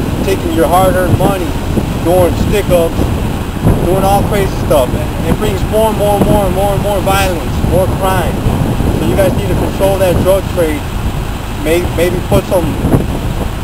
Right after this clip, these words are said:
supported cities and say, "You know what? Here's where you wanna be. Go ahead."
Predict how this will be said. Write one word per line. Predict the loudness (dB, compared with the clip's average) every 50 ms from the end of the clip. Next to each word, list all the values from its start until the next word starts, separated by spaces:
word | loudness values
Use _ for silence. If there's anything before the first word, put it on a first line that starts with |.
| -2 0 2 2 4
supported | 4 4 2 0 0 2 2 2 4 2 2 0 0 -2 -2 0 0
cities | 2 2 2 0 0 0 0 0
and | 0 0 0
say, | 0 2 2 2
"You | 2 2
know | 2 2
what? | 2 2 2 0 0 0 0 0 0 0
Here's | 0 0 0 0 0
where | 0 -2
you | -2 0
wanna | 0 0 0 0 0
be. | 0 0 0 0 0 0 2 2 2
Go | 2 2 0
ahead." | 0 0 0 0 0 2